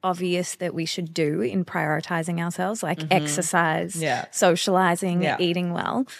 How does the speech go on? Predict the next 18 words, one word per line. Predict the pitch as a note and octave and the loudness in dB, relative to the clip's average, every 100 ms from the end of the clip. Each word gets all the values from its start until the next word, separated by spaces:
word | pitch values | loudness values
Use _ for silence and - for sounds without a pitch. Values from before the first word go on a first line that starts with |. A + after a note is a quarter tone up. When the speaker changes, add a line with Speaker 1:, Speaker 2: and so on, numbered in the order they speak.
| - _ - | -20 _ -4
Speaker 1:
Are | F#3+ | -2
there | G3 G3 | -2 -2
any | G3 G#3 A#3+ | -2 0 0
things | A#3+ G#3 F#3 F3+ - - | -2 -2 -2 -4 -10 -6
that | F3 - _ _ _ | -4 -4 _ _ _
you | F#3+ F3+ | -4 -2
have | E3+ F3 F3 | -4 -8 -8
been | F3+ F3 E3+ E3 - | -6 -6 -6 -10 -12
surprised | - - E3+ - - D#3 D#3+ F#3+ - | -10 -10 -12 -14 -2 2 2 0 -4
by | G3 G#3 C#4+ | -2 0 2
that | A#3 E3 F3 | 2 0 -2
have | F3 | -10
kind | - F3+ E3 | -4 -2 -2
of | D#3+ _ G3 F3 _ _ _ | -6 _ -14 -14 _ _ _
become | F#3+ - E3+ F3 | -4 -2 -2 0
your | E3+ | -2
toolkit | F3 - F3+ E3+ F#3 E3+ | -4 -4 -2 -2 -4 -4
for | F#3+ | -8